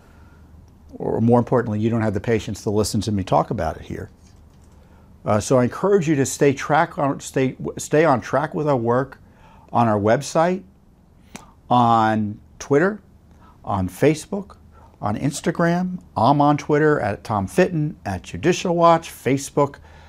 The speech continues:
Judicial Watch, Instagram, Judicial Watch. You can look me up on social media as well. And, uh, uh, we provide the best information on social media.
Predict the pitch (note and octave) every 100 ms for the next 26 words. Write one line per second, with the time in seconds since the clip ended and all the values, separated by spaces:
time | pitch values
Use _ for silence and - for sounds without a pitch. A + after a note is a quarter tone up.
0 | - - - - C3+ - D#3 C#3+ C3+ C3
1 | - A#2 - A2+ A#2+ A2 F#2 F#2 C#3+ -
2 | D3 C#3+ C#3 C#3 - - - G2 G2+ A#2
3 | A#2+ A2+ A#2 A2+ G2+ A#2+ - G#2+ A2 G#2+
4 | G2 - C3 D3+ D3 C#3+ - _ _ -
5 | - - - - _ - A#2 A#2 A2+ A2+
6 | A#2 A#2 A#2 A#2 B2 _ _ _ _ -
7 | - - B2+ E3 F3 F#3 G3 C3+ G2+ G2
8 | C3 - _ - A#2+ B2 - F3 D#3+ F3+
9 | A#2 F#2+ C#3+ D#3 D#3 - - - D#3+ D#3+
10 | F3+ - G3 A3 -